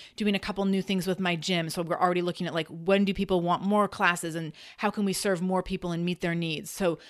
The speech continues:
little things like that where I know that I can really impact more lives by taking in the feedback that I've gotten in the podcast at my gym and being helpful to other people in that way.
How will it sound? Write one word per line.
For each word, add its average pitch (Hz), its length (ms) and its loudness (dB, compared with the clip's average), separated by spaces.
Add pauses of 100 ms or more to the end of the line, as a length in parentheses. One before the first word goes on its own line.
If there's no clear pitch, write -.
(200)
little 240 320 6
things 220 180 2
like 190 160 2
that 170 180 8
where 175 120 6
I 175 40 2
know 175 160 4
that 170 140 4
I 180 60 6
can 175 220 -2
really 180 260 2
impact 170 360 -2
more 190 360 4
lives 170 500 4
by 165 220 2
taking 175 340 -4
in 165 100 -2
the 160 60 -4
feedback 165 440 -2
that 160 100 -2
I've 156 100 -2
gotten 160 300 -2
in - 180 0
the 214 80 2
podcast 151 500 0
at 190 140 2
my 175 140 -2
gym 156 280 -6 (300)
and 180 140 -2
being 170 220 -2
helpful 175 360 -2
to - 100 -6
other 165 160 -2
people 160 260 -6
in 165 120 -6
that 156 180 -4
way. 143 340 -2